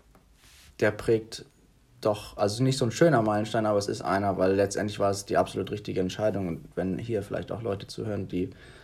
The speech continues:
selbst im ersten Semester und einen der früheren sind oder auch später, ähm, ich kann euch nur empfehlen, nehmt die Angebote der R W T H wahr. Äh, das, also wenn man, wenn man damit überfordert ist, sollte man sich auch einfach professionelle Hilfe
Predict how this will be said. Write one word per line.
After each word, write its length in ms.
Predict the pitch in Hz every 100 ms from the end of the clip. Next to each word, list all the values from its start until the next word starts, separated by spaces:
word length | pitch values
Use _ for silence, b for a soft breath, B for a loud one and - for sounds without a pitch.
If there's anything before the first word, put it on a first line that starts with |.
| B B B _ - - -
selbst 380 | 113 127 -
im 160 | 135 123
ersten 380 | - 123 - 117
Semester 400 | 113 113 117 110
und 120 | 107
einen 180 | 104 107
der 100 | 104
früheren 420 | - 127 120 107
sind 280 | 113 107 -
oder 200 | 110 87
auch 120 | 95
später, 680 | - 131 147 123 110 107 -
ähm, 420 | 98 98 98 95 -
ich 160 | 98 -
kann 220 | 113 101
euch 360 | 98 98 - - -
nur 180 | 107 95
empfehlen, 640 | 98 - 104 104 95 - _ -
nehmt 320 | 107 110 107
die 280 | 110 104 -
Angebote 480 | 104 113 98 104 -
der 120 | 95
R 100 | 98
W 40 |
T 140 | 98 107
H 240 | 110 98
wahr. 520 | 104 107 127 120 - 98
Äh, 240 | 98 95 - -
das, 400 | - 92 - - - -
also 280 | 104 101
wenn 120 | 101 110
man, 240 | 107 101 B B B B _
wenn 120 | 113
man 140 | 120 113
damit 240 | 117 117
überfordert 500 | 110 104 117 113 110
ist, 140 | -
sollte 220 | 107 101 107
man 160 | 95
sich 200 | - -
auch 140 | - 90
einfach 280 | 95 101
professionelle 600 | - 107 110 - 104 95
Hilfe 460 | 110 107 - 104